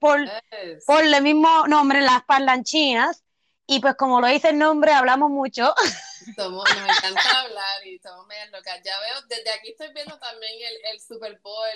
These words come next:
Speaker 2: Ah, me quitaron el, el, el score, pero obviamente si lo estás viendo, sabes quién va ganando. Eh, no sé, son dos equipos. Yo sé que están jugando en Tampa, en Florida. Creo que los Chiefs es un equipo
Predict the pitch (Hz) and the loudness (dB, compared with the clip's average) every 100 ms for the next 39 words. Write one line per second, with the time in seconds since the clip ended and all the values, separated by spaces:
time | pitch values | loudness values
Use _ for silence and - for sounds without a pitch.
0 | 208 190 202 196 180 175 170 170 202 208 | -12 -20 -20 -20 -20 -18 -16 -18 -20 -18
1 | 208 196 180 180 175 180 175 170 - 196 | -18 -18 -20 -20 -20 -20 -20 -20 -18 -12
2 | 180 160 156 170 175 185 190 190 185 175 | -10 -12 -12 -14 -12 -12 -14 -18 -18 -18
3 | 180 175 185 190 185 185 175 185 180 180 | -16 -16 -16 -16 -16 -16 -14 -16 -14 -12
4 | 175 196 254 - 196 190 226 _ _ _ | -12 -12 -16 -16 -16 -14 -16 _ _ _
5 | _ - 196 190 190 190 196 226 269 320 | _ -10 -4 -2 -2 -8 -16 -16 -16 -16
6 | 262 247 269 262 269 269 269 254 247 226 | -14 -12 -12 -12 -14 -14 -16 -14 -16 -18
7 | 220 220 302 370 359 349 339 349 339 247 | -20 -10 -10 -8 -10 -8 -8 -8 -6 -4
8 | 247 262 269 - 233 202 214 196 160 160 | -4 -6 -12 -12 -12 -10 -10 -12 -12 -14
9 | _ _ _ 208 202 277 262 - 247 277 | _ _ _ -14 -10 -8 -8 -12 -10 -10
10 | 277 233 269 262 254 247 262 240 | -10 -12 -12 -12 -16 -14 -14 -12